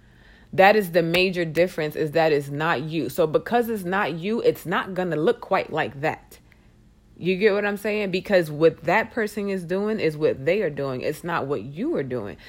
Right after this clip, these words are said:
So don't get discouraged. Don't get distur-, discouraged because we need you to do your shit.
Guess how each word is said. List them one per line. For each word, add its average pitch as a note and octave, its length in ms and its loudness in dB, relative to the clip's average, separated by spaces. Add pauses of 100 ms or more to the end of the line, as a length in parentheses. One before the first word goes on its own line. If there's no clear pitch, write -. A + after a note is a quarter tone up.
(140)
So F3+ 440 6 (600)
don't C#4 260 4
get C#4 200 -2
discouraged. B3 880 -2 (120)
Don't B3 260 2
get C4+ 140 -2
distur-, A#3+ 640 -4
discouraged G3+ 580 -4
because E3+ 460 -2 (200)
we G3 300 -2
need A#3 300 0
you G#3+ 200 -2
to F#3+ 100 -2
do F3 480 -4
your F3 320 0
shit. C#3+ 400 -6